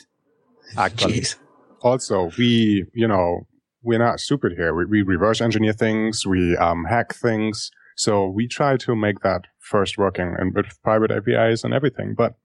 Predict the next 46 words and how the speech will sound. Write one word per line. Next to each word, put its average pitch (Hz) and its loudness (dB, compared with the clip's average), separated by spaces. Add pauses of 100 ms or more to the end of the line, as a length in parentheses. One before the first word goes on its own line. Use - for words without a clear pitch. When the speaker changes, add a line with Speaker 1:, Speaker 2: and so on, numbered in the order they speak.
(580)
Speaker 3:
in 113 0
the 98 2
end, 107 0
we 90 0
wanna 87 0
ship 87 0
a 87 -4
consumer 87 -2
product, 82 0 (300)
and 95 0
there 92 2
are 85 0
just - -6
so 104 2
many 90 -2 (380)
boundaries. 78 -4 (220)
So 92 0 (260)
we 127 2
actually 147 0
recently 147 0
introduced 151 0
that, - -2
right? - 0
So 92 0 (180)
reply 131 2
to 135 -6
text - -4
messages. - -8
So 95 0
Daniel, 92 0
how 98 2
Speaker 1:
Uh, 90 0
Speaker 3:
does 120 0
that 131 0
work? 117 -2 (260)
Speaker 1:
Yeah, 120 0
like, 98 0 (120)
so 110 0
from 117 0
I 120 4
O 120 4
S 117 -2
nine, 110 2
you 117 -2
can 104 0
actually 101 -2